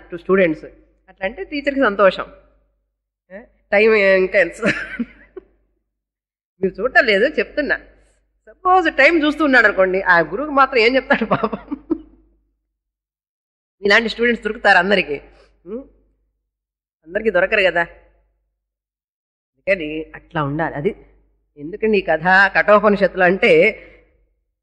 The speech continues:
సూక్ష్మ, ఆ, అగ్రియయా బుద్ధ్యా అని అర్థం. Focusing mind అనమాట.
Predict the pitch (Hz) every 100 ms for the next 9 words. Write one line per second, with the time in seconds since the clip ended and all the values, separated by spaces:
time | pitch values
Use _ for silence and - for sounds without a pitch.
0 | _ _ _ _ _ - 226 - - -
1 | 196 180 247 285 _ _ _ _ 147 143
2 | 143 - _ 160 147 247 285 277 277 285
3 | 277 185 - 143 165 185 190 135 - 160
4 | - - _ _ - 302 349 330 - 294
5 | 220 180 180 143 147 143